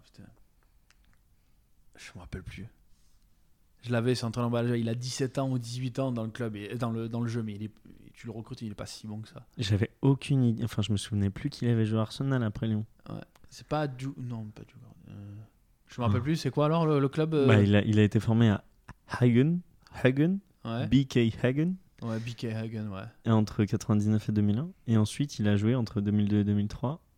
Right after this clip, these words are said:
Speaker 2: à Djongendens. Djongendens. Putain, je me tape déjà l'affiche. <laughs> En parlant suédois.
Speaker 1: Voilà, j'ai ouvert ma gueule pour pas un franc.
Speaker 2: Et après,
Speaker 1: Euh,
Speaker 2: il a bougé à Rennes, Lyon, Spartak Moscou, Arsenal.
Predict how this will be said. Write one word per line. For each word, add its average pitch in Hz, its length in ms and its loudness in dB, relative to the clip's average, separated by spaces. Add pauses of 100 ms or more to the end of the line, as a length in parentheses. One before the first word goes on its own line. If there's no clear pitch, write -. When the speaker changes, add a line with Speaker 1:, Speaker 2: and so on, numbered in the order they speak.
(200)
Speaker 2:
à 123 180 0 (1500)
Djongendens. 139 920 4 (800)
Djongendens. 151 720 2 (1800)
Putain, 117 160 2
je 110 60 4
me 101 100 2
tape 107 200 0
déjà 110 240 4
l'affiche. 110 560 -4
<laughs> - 40 -6 (1300)
En 147 140 10
parlant 135 320 8
suédois. - 580 0 (220)
Speaker 1:
Voilà, 135 300 -6
j'ai 160 160 -2
ouvert 185 220 -2
ma 135 120 -6
gueule 131 160 -4
pour 123 100 -12
pas 143 140 -8
un 131 60 -10
franc. 113 240 -10
Speaker 2:
Et 117 80 2
après, 117 360 6
Speaker 1:
Euh, 139 60 6
Speaker 2:
il 127 60 8
a 117 60 8
bougé 110 280 6
à 101 120 8
Rennes, 117 520 2
Lyon, 110 420 4
Spartak 113 400 -2
Moscou, 120 500 0
Arsenal. 123 680 0